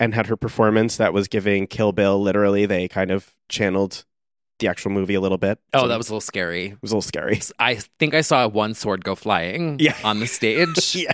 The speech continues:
Speaker 1: Yes, that's true. Yes. Uh, we had performances from,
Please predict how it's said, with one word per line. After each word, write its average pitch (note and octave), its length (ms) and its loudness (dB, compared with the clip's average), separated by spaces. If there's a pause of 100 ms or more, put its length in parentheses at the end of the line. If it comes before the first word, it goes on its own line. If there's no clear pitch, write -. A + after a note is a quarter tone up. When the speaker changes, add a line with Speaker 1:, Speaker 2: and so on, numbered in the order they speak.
(160)
Speaker 1:
Yes, - 340 -10
that's - 340 -4
true. - 280 -6 (420)
Yes. - 440 -4 (420)
Uh, E2 320 -6
we F#2 80 -6
had - 160 -8
performances F2+ 1200 -6
from, F2 680 -4